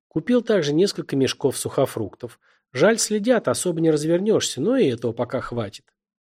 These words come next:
А потом я сказал, что прибыли бойцы террор-групп, взял машину и стал кататься по пустынной местности, доставая технику, штабели с боеприпасами, а также бочки с топливом и разным горючим.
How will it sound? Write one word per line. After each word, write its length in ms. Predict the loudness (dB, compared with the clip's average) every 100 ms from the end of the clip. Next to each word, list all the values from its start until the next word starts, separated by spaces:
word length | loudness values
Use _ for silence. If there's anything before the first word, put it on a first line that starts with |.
| _ _ _ -4
А 80 | 0
потом 300 | 0 2 2
я 140 | 2
сказал, 400 | 0 -2 0 0
что 200 | 0 -4
прибыли 360 | 0 0 2 2
бойцы 360 | 2 0 -2
террор-групп, 680 | -2 2 2 2 2 0 0
взял 240 | 0 2
машину 460 | 2 -2 -2 0 0
и 20 |
стал 260 | 0 -4 -2
кататься 460 | -4 -4 -6 -6
по 100 | -12
пустынной 480 | _ -6 -2 0 2
местности, 640 | 2 2 0 -8 -8 -10 -10 _ _ _
доставая 460 | -4 0 2 2 2
технику, 560 | 0 -2 -2 -4 -4
штабели 460 | -2 0 2 2 -2
с 80 | 2
боеприпасами, 720 | 0 2 -2 0 -2 0 0
а 60 | 0
также 320 | 0 0 0
бочки 340 | 0 0 -2
с 80 | -4
топливом 480 | 0 0 2 0 2
и 120 | 2
разным 360 | 4 2 0 2
горючим. 580 | 2 2 -2 -8 -8